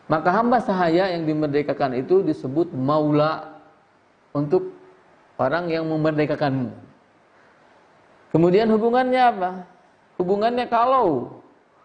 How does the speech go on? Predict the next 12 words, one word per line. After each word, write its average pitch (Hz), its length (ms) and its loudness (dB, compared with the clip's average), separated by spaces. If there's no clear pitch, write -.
yang 196 400 0
dimerdekakan 160 960 2
ini 139 400 0
kemudian 139 640 -4
kaya, 131 560 0
kemudian 131 400 -4
meninggal 135 640 -2
dan 143 240 -4
tidak - 320 -2
punya 226 480 -4
ahli 147 320 -2
waris, 139 400 0